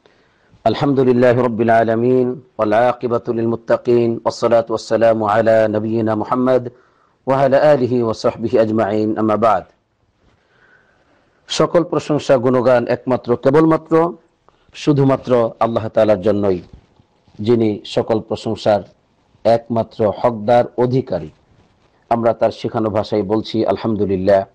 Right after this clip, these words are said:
অতঃপর সালাত এবং সালাম পড়ি আমাদের রাসূলের উপর, যিনি আমাদেরকে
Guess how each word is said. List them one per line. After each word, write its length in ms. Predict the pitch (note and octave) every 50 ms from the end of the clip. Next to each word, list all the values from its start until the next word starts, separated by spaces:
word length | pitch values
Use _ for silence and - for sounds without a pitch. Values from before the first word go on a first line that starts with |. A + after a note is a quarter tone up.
| _ _ _ _ _ _ _ _ _ _ _ _ _ _ _ _ _ _ _ -
অতঃপর 360 | - A2 - B2+ A#2 B2+ B2
সালাত 380 | A#2 - - B2 B2+ C3 C3 C3
এবং 140 | B2 A#2+ A#2
সালাম 340 | - - A#2+ A#2 A#2 A#2 A2
পড়ি 200 | - A2+ A#2 A2+
আমাদের 280 | G#2+ A2 G2 A2 G2+
রাসূলের 380 | G2+ F#2+ - - G#2+ A2 G#2+ G#2+
উপর, 340 | - - A2 A2 G#2 G#2 A2 - _ _ _ _ _ _ _ _ _ _ _ _ _ _ _ _ _
যিনি 240 | G#2 G2+ B2+ A#2 A2+
আমাদেরকে 640 | G#2 G2+ G#2+ G#2 G#2 G#2 F#2 - - G#2 G2+ G2 G2